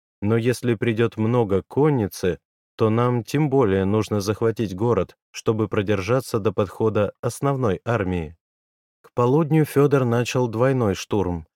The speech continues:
Арват подвергался мощному нападению сразу с моря и суши. На этот раз дело пошло удачнее.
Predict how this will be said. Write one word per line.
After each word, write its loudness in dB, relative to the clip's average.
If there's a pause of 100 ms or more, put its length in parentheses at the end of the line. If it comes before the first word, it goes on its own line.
(280)
Арват 0
подвергался 0
мощному 0
нападению 0
сразу 0
с -8
моря 0
и 0
суши. -4 (520)
На 2
этот 2
раз 2
дело 4
пошло 0
удачнее. -2